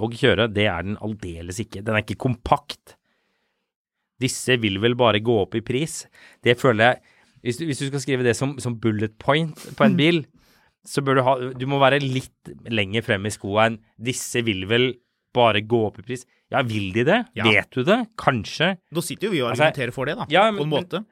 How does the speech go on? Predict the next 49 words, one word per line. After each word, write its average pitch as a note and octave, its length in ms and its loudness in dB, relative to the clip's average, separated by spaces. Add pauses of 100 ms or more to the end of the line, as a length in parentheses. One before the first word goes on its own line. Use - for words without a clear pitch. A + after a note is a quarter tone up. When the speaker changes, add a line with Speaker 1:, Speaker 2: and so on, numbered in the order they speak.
Speaker 1:
disse G3+ 480 0
vil E3 320 0
gå C3+ 140 2 (140)
opp - 200 -10
i F3 80 2
pris, G3 380 0 (380)
er B2+ 100 -4
det C3 260 0
brukthandleren A#2 460 -4
skal B2+ 120 -6
si. C#3 200 0
Ikke, E3 220 -2
«Disse A2+ 320 -4
vil F2 180 -10
vel A2 160 -4
gå G#2+ 180 -2
opp F2+ 140 -8
i A2+ 40 -4
pris». D3 460 -6
Speaker 2:
Ja, F#2 80 -8
for A2+ 100 -10
han G#2 100 -4
er C#3+ 100 -2
litt C3+ 60 -4
usikker. A#2 420 -4
Speaker 1:
Ja. B2+ 180 4
Speaker 2:
Nei, F#2+ 160 -8
de B2+ 100 -2
vil G#2+ 180 0
vel A#2 140 0
det. G2+ 160 -2 (180)
Det C#3+ 100 0
høres C3+ 180 0
litt C3 160 -2
mer A#2+ 140 -2
vagt A2 300 -4
ut. - 200 -14 (340)
Da G#2+ 180 -2
går G2 160 -6
det G2 80 -6
ganske F#2+ 200 -10
greit. F2+ 340 -12
Speaker 1:
Bra A2+ 180 6
trøkk. - 420 -2 (1200)
Med A2+ 220 0
tre A#2 220 4
hundre G#2+ 180 4
førtisju A#2+ 560 0
sugehestekrefter. G#2 1120 2